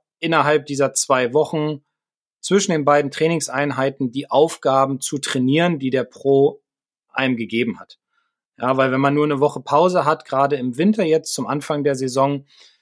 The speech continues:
ist es ja auch früh dunkel, vielleicht hat man dann mal an dem nächsten Wochenende keine Zeit oder so, weil man verabredet ist oder beruflich unterwegs. Und dann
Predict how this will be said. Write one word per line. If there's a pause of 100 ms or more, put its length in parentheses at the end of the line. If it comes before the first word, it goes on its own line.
(260)
ist
es
ja
auch
früh
dunkel,
vielleicht
hat
man
dann
mal
an
dem
nächsten
Wochenende
keine
Zeit
oder
so,
weil
man
verabredet
ist
oder
beruflich
unterwegs. (1160)
Und
dann